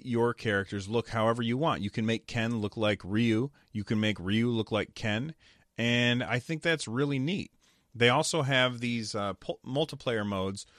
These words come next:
where you are, uh, you can team up with a friend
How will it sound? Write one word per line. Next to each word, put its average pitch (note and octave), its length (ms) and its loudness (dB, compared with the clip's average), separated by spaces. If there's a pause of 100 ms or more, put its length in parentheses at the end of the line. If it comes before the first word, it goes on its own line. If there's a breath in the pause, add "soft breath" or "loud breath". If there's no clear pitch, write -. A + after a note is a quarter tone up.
(260 soft breath)
where A2+ 300 6
you A#2+ 400 0
are, G#2+ 800 2
uh, G2 160 -2
you A#2+ 140 2
can A2+ 260 0
team C#3 340 -2
up A#2 180 -2 (120)
with A2 400 2
a F#2 160 -2
friend F2+ 580 0